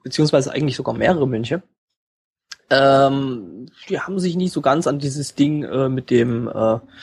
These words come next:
äh, Buddhismus gehalten, weil du sollst ja auch, äh, so ein, als Mönch entsprechend enthaltsam leben, keine Reichtümer haben, Frauen sind sowieso gestorben, also du bist eine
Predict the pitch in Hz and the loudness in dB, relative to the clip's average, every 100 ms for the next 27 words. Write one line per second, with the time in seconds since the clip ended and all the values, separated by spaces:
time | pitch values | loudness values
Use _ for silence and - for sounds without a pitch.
0 | - - - - - 127 127 123 170 156 | -16 -14 -12 -14 -2 0 2 2 2 2
1 | - 110 120 151 120 110 113 - 113 - | 2 2 2 2 -2 -4 -4 -6 -8 -6
2 | - - 104 98 - 92 98 - 113 110 | -10 -8 -8 -8 -10 -12 -12 -12 -12 -2
3 | 113 127 - - - 107 117 - 101 - | -2 -2 -8 -10 -6 -4 -4 -8 -6 0
4 | 123 - 120 113 117 127 120 117 113 113 | 0 2 0 4 4 4 0 0 0 -2
5 | 113 113 113 - 110 - 113 107 101 110 | -4 -4 -4 -2 -4 -2 -4 -2 -2 -2
6 | 110 110 110 - 110 117 123 120 117 143 | -2 -2 -4 0 2 2 0 -4 0 2
7 | 160 - - - 151 147 147 113 113 120 | 2 -2 -4 2 2 4 2 0 -4 -8
8 | 127 - 107 | -10 -6 -6